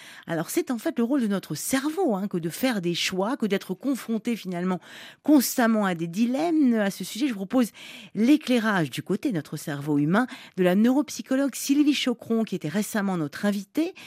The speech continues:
Elle est chercheuse et clinicienne. Elle a publié Une journée dans le cerveau d'Anna.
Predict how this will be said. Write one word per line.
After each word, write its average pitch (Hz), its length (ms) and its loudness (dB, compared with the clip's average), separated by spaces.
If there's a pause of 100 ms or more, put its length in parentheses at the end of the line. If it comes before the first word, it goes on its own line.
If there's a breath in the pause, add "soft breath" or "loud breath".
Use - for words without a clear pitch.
(260 loud breath)
Elle 190 100 0
est 185 40 0
chercheuse 190 500 -2
et 147 80 -4
clinicienne. 262 720 2
Elle 196 100 -2
a 175 60 -4
publié 180 560 -6
Une 294 220 4
journée 208 340 0
dans 165 120 0
le 143 80 -2
cerveau 220 460 -2
d'Anna. 190 360 0